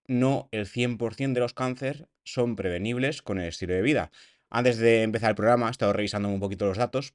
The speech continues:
porque no hace mucho, de hecho no hará, no hará ni cinco años, salió un estudio que atribuía el ochenta por ciento de todos los tipos de cáncer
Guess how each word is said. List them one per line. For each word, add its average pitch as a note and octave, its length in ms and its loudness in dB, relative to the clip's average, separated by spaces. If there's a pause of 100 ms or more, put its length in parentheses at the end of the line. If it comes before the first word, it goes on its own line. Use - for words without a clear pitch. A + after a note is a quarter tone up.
porque C3 540 -2
no A2 180 -4
hace C3 180 -2
mucho, C3+ 460 -2
de F2+ 120 -2
hecho G#2+ 240 -2
no G2+ 80 -2
hará, F2 460 0 (320)
no G#2 100 0
hará G#2 120 4
ni G2+ 100 0
cinco G2+ 300 0
años, C3 300 0 (260)
salió G2+ 200 0
un G#2+ 80 2
estudio C#3 560 2
que - 80 -2
atribuía G#2+ 400 2
el G#2+ 60 2
ochenta C3 400 2
por B2 160 0
ciento G2 480 -6
de E2+ 480 -6
todos A#2+ 200 4
los A#2 160 -2
tipos G#2 280 -4
de G2+ 80 -2
cáncer D3 420 -2